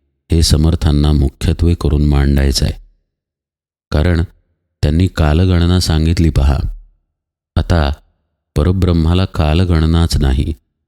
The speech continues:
तर ज्याला कालगणना आहे, मग ती कितीही सूक्ष्म का असेना, अगदी लाखो करोडो वर्ष मानवाची झाली, तरी शंकराचा एक दिवस झाला असं जरी आपण म्हटलं, तरी एक दिवस त्याचा झालाच ना.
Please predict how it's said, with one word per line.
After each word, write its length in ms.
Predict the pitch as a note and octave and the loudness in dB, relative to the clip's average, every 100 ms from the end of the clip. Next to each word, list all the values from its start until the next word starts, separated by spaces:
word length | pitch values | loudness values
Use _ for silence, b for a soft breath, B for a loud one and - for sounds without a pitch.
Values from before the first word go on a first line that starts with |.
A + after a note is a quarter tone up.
| _ _ - | _ _ -6
तर 100 | E2 | -2
ज्याला 280 | D#2+ D2 E2 | 0 0 -2
कालगणना 720 | - D#2 D2+ E2 D#2 D#2+ E2 | -2 -2 0 0 0 0 0
आहे, 260 | D#2 E2 D#2 | 0 0 0
मग 160 | D2+ D#2 - | 0 -2 -2
ती 100 | F2+ | -2
कितीही 520 | E2 - D#2 F2+ F2 | -2 -4 -2 0 2
सूक्ष्म 480 | G2+ - F#2 - F2+ | 0 0 -2 0 -2
का 140 | E2+ F2 | 0 0
असेना, 480 | D2+ - D2+ C2+ C2 - _ _ _ _ _ _ | 0 0 0 0 -4 -8 _ _ _ _ _ _
अगदी 380 | D2+ C#2+ D2+ E2 | -4 -2 0 0
लाखो 400 | C#2 C2 - E2+ | 0 -2 -2 -2
करोडो 460 | D#2+ D2+ D2 D#2+ F2+ | -2 -2 0 2 2
वर्ष 380 | F2 D#2 D#2+ F2+ | 2 0 0 0
मानवाची 680 | D#2 D2 D2 D2 D2 D#2 | 0 2 2 0 0 0
झाली, 320 | D2 D2 D2+ C2 _ _ _ _ _ _ E2 | 0 0 0 -4 _ _ _ _ _ _ -2
तरी 160 | E2+ | -2
शंकराचा 720 | E2+ D2+ C#2+ D#2 D#2 D#2 - | 0 0 0 0 0 0 0
एक 260 | D#2 D#2 D2+ | 0 0 0
दिवस 240 | D2+ D2 | 0 2
झाला 380 | D2 D2+ D2+ C#2 | 2 2 2 0
असं 400 | C2+ C#2+ D2 E2 | 0 0 0 0
जरी 220 | D#2+ D#2 | 0 2
आपण 260 | D#2+ - D2+ | 0 0 0
म्हटलं, 400 | C#2+ D#2+ - D2+ - _ _ _ _ _ _ _ D#2 | 0 0 -2 -4 -8 _ _ _ _ _ _ _ -2
तरी 220 | D#2+ F2+ | 0 0
एक 360 | - D#2 F2 F2 | 0 0 0 0
दिवस 380 | E2 E2 E2+ - | 2 2 0 -2
त्याचा 260 | C#2+ - | -2 0
झालाच 560 | D#2+ C#2 C2+ C#2 E2+ - | 0 2 2 2 0 0
ना. 180 | D2 | -2